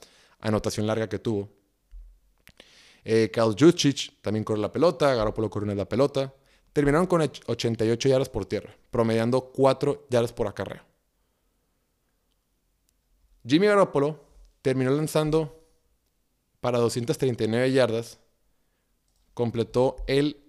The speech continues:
cincuenta y nueve por ciento de sus pases, un touchdown, cero intercepciones. No hizo mucho,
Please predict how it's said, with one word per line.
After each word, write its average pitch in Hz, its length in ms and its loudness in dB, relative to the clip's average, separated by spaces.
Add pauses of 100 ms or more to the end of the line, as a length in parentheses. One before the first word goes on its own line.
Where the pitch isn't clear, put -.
(680)
cincuenta 120 600 -2
y 110 40 0
nueve 123 260 0
por 127 220 -4
ciento 113 220 -8
de 127 60 -8
sus - 80 -12
pases, 120 480 -4 (1700)
un 185 200 4
touchdown, 170 640 0 (260)
cero 127 300 -4
intercepciones. - 800 -8 (1300)
No 147 120 2
hizo 214 180 4
mucho, 190 500 2